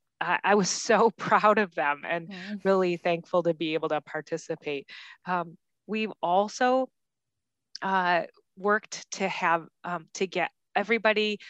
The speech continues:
Speaker 1: who is part of recruiting, um, s-, specialized training in, um, in bias and
Speaker 2: Mm-hmm.
Speaker 1: in,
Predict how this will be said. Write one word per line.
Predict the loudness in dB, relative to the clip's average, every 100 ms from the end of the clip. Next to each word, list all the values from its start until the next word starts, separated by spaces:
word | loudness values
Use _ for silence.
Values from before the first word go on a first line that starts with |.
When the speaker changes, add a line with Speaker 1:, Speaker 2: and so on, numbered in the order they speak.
| -20 -4
Speaker 1:
who | -2
is | -2
part | -2 2 2
of | 2 -4
recruiting, | -12 -12 -4 -2 0 -2 -2 -10 _ -20 -20 _ -4
um, | -2 -2 -6
s-, | -16 -18 -20 _ _ -16
specialized | -2 0 2 2 2 2 -2
training | -4 -2 0 0 -2 -4
in, | -6 -4 -6 -8 -12 -18 -20 -20 -16 -4
um, | -2 -2 -6
in | -12 -12 -8
bias | -4 0 0 2 0 -2 -8 -18 -14
and | -8 -4 -2 -4
Speaker 2:
Mm-hmm. | -6 -6
Speaker 1:
in, | -8 -10 -12 -18